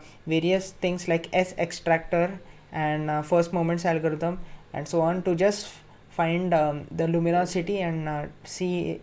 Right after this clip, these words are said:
uh, how do you exactly find the galaxy from the noise from various kinds of datas that you have. So right now they are talk-, they are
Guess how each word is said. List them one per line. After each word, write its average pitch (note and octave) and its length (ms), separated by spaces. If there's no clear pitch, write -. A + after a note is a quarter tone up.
uh, D#3 300
how E3 240
do E3+ 80
you F3 280
exactly E3+ 680
find E3 320
the E3+ 60
galaxy D3+ 400
from E3 240
the D3+ 80
noise D3+ 460
from F#3+ 240
various F#3 440
kinds E3+ 240
of E3+ 100
datas D#3 360
that D3 160
you D3 80
have. C3+ 140
So - 160
right G3 220
now A#3+ 320
they E3+ 160
are F#3 80
talk-, F#3 260
they E3+ 140
are F#3+ 180